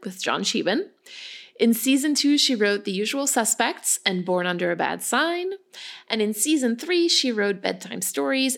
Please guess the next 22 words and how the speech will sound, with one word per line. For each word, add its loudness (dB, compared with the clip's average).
and 2
Dream -2
a 0
Little -2
Dream -6
of -6
Me -8
with -8
Sarah -4
Gamble. -10
So -2
we're -4
seeing 0
a 4
lot 0
of 0
Dean's 4
identity 2
being -2
peppered -2
in -2
there. -4